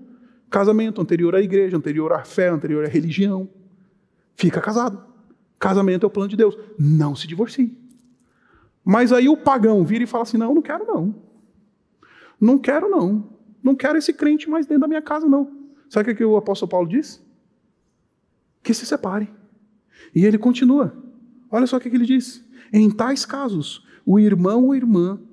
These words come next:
não fica debaixo da servidão." Ele, ele, ele tenta ilustrar o casamento como essa ideia de, uma, de um jugo de servidão, das responsabilidades do casamento. Ele não está mais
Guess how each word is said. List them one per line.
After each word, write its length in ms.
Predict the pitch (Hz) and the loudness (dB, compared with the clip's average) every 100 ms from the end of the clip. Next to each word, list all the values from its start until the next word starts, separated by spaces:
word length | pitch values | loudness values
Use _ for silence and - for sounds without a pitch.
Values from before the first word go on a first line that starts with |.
| - - _ - | -20 -20 _ 0
não 240 | 208 247 | 4 4
fica 380 | 247 190 185 196 | 0 -4 -6 -2
debaixo 580 | 190 147 151 - - 165 _ _ _ - | -2 -2 -6 -10 -12 -12 _ _ _ -10
da 120 | 165 | -6
servidão." 560 | - 196 226 247 226 - - - - _ _ - | -2 -2 2 2 0 -4 -18 -20 -20 _ _ -2
Ele, 180 | 185 208 208 208 | 2 4 2 2
ele, 160 | 208 214 | 0 0
ele 200 | 226 214 | -2 0
tenta 200 | 247 254 | -2 0
ilustrar 380 | 233 - - 220 | -2 -2 0 0
o 40 | |
casamento 440 | 214 196 196 220 - | 0 -2 0 -2 -4
como 260 | 226 220 | 0 0
essa 200 | 214 220 | 0 -2
ideia 360 | 202 175 214 202 | 0 2 2 0
de, 140 | 175 | 0
uma, 340 | 220 220 196 - - - 165 | 2 2 0 -6 -20 -12 0
de 140 | 185 | 4
um 160 | 220 165 | 4 4
jugo 340 | 170 247 220 | 2 2 0
de 100 | 196 | -2
servidão, 800 | - 226 185 190 185 202 139 - - - _ _ _ _ _ - _ - | 0 0 2 2 2 2 -2 -6 -20 -20 _ _ _ _ _ -20 _ 0
das 220 | - 202 | 0 2
responsabilidades 1120 | 240 - 269 240 262 220 220 220 233 180 180 | 0 2 2 2 2 0 0 0 0 -2 -2
do 100 | 175 | -2
casamento. 640 | - 208 202 226 202 - - - - - - | -2 -2 2 2 0 -4 -18 -20 -20 -16 0
Ele 180 | 185 214 | 4 6
não 140 | 214 | 4
está 260 | 220 - 214 | 2 -2 -6
mais 500 | 202 214 214 - | -4 -6 -6 -8